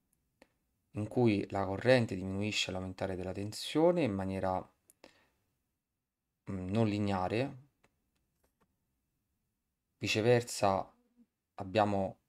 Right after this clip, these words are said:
una correlazione lineare ma che non passa per zero, un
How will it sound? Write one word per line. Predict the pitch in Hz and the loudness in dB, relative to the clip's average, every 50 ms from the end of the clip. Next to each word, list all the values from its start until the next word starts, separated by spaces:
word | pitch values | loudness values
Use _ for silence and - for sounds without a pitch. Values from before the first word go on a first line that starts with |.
| _ _ _ _ _ _ - | _ _ _ _ _ _ -10
una | 104 101 98 95 92 92 92 92 92 90 90 90 87 90 - - _ | -8 -4 -4 -2 -2 -2 -2 -2 -2 -2 -2 -2 -4 -6 -8 -10 _
correlazione | - - 101 98 101 101 - - - 117 107 | -6 -6 -2 -2 -2 -2 -4 -6 -4 -4 -2
lineare | 104 104 104 113 139 160 165 127 | -2 -2 0 2 2 2 2 2
ma | 101 98 95 | 0 0 -2
che | 98 98 | -2 -4
non | 98 95 - | -4 -4 -4
passa | - 92 - - - 117 | -6 -6 -6 -6 -8 -4
per | 117 147 165 175 - | -4 -4 -6 -6 -8
zero, | - 127 131 110 98 92 92 95 - - _ _ _ _ _ _ _ _ _ _ _ _ _ _ _ _ _ _ _ _ _ _ _ _ _ _ _ _ | -2 0 2 2 2 0 -4 -6 -8 -10 _ _ _ _ _ _ _ _ _ _ _ _ _ _ _ _ _ _ _ _ _ _ _ _ _ _ _ _
un | - 107 110 107 104 101 101 98 95 98 | -4 -2 0 0 0 0 0 0 -2 -4